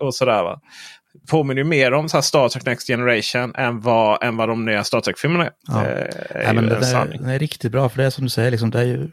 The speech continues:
Speaker 2: humor och, eh, allvar. Alltså, det är ju bra stories
Speaker 1: Mm.
Speaker 2: i den och sen är det liksom humor och lite sådär under ytan och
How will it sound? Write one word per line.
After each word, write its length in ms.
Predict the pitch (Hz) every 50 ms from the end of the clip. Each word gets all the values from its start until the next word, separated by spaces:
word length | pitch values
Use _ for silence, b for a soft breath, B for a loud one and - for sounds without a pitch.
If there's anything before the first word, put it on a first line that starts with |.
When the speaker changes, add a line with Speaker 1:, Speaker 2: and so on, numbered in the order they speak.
| _ -
Speaker 2:
humor 420 | 123 123 123 117 113 117 127 120
och, 380 | 127 127 - _ _ - - 135
eh, 260 | 120 113 110 107 107 107 B B B B B B B B B B B B B B B B B B B B
allvar. 460 | - 123 113 101 104 117 120 123 120 113
Alltså, 280 | - 107 117 113 113
det 100 | 110 117
är 40 | 110
ju 60 | 113
bra 280 | 147 170 - 101 101 104
stories 460 | - - 110 101 104 123 156 151 -
Speaker 1:
Mm. 120 | 104 101
Speaker 2:
i 20 | 107
den 80 | 110
och 100 | 110 101
sen 120 | - 117 117
är 60 | 113
det 60 | 107
liksom 240 | 104 107 - - 110
humor 340 | 104 101 95 98 104 107 123
och 60 | 120
lite 320 | 107 107 - _ - -
sådär 260 | - - - 50 50 -
under 240 | - 117 113 113
ytan 440 | 110 104 107 - - - - - -
och 140 | - 110 -